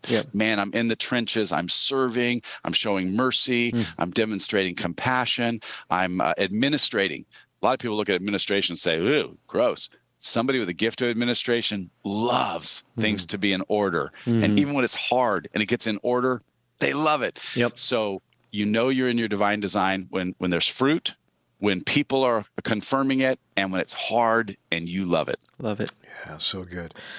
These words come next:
Speaker 3: Wow, powerful conversation. Wanna thank you for joining us today on our Framework Leadership Podcast. You,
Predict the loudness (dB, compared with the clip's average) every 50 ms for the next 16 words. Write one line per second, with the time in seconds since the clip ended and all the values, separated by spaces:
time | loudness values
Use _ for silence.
0 | -16 -16 -14 -4 2 4 6 6 6 6 4 2 4 4 4 4 4 2 -2 0
1 | 2 4 4 4 4 2 2 2 4 4 4 4 4 2 2 2 4 4 2 2
2 | 0 2 2 2 2 2 0 0 0 0 0 0 -4 -4 -2 0 0 2 2 2
3 | 2 0 -2 -2 -2 0 2 2 2 2 2 0 0 -2 -2 -2 -2 0 0 2
4 | 0 0 0 0 0 0 0 0 -2 -4 -4 -2 -2 0 0 0 0 0 0 2
5 | 2 0 0 -2 -2 0 2 2 2 0 -2